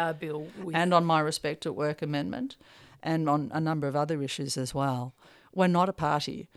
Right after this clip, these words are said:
Speaker 2: but we do work together because we're all sensible, pragmatic women who need to be across a whole lot of detail, and it would be silly for us not to. We also have to work with the Greens and the other crossbenchers on things like our speaking arrangements, and it's been very collaborative and very positive.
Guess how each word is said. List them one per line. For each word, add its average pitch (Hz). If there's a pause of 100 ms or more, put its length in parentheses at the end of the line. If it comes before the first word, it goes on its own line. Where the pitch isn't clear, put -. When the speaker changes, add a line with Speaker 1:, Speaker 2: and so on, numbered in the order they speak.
(200)
Speaker 2:
but 190
we 214
do 277
work 202
together 143
because 175
we're 156
all 160
sensible, 143
pragmatic 131
women 135 (160)
who 147
need 170
to -
be 147
across 135
a 135
whole 139
lot 131
of 123
detail, 135
and 135
it 156
would 160
be -
silly 143
for -
us -
not 147
to. 131 (340)
We 180
also 185
have 151
to 165
work 135
with 147
the -
Greens 139
and 143
the 135
other 135
crossbenchers 135
on 127
things 127
like 127
our 131
speaking 147
arrangements, 127
and 196 (140)
it's 190
been 226
very 151
collaborative 131
and 131
very 123
positive. 131